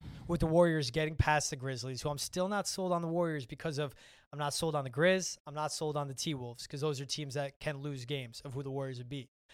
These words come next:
The Mavs, I mean, they could defend, and they got Doncic, who's a top five player, like, clear cut,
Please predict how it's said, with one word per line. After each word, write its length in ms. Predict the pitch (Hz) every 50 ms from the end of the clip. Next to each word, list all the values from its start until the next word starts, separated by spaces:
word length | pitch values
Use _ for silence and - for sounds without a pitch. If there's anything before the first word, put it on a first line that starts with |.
| - -
The 60 | - 131
Mavs, 300 | 156 196 247 254 165 175
I 20 |
mean, 160 | 175 165 139
they 120 | 135 160 165
could 100 | 226 202
defend, 380 | 202 - - 180 170 175 170 -
and 80 | 156
they 60 | 151
got 140 | 160 165 147 151
Doncic, 360 | 147 147 143 - 156 139 -
who's 140 | - 143 123
a 60 | 120
top 240 | - 143 143 135 -
five 200 | 143 131 131 -
player, 260 | - 143 135 127 127
like, 160 | 127 131 - -
clear 180 | - 156 151
cut, 360 | 143 - - 147 143 135 131